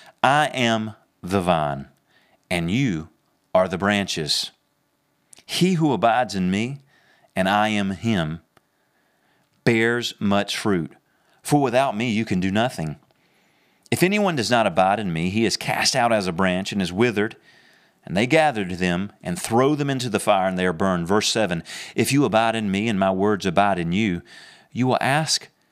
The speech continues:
what you desire, and it shall be done for you." Verse eight, "By this my Father is glorified, that you bear much fruit,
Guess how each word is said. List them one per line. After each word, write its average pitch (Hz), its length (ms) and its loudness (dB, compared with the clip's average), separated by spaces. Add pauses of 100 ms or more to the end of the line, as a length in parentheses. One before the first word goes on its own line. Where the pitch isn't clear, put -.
(180)
what 107 180 2
you 110 140 0
desire, 95 720 0 (440)
and 92 100 -4
it 85 60 -4
shall 110 200 2
be 95 100 -2
done 120 220 0
for 95 140 -4
you." 76 220 -4 (580)
Verse 101 260 2
eight, 95 240 -2 (240)
"By 123 240 2
this 135 240 0
my 107 120 0
Father 120 360 0
is 90 100 -4
glorified, 104 540 0
that 92 180 -4
you 113 80 0
bear 117 520 -2 (240)
much 170 380 -4
fruit, 165 460 0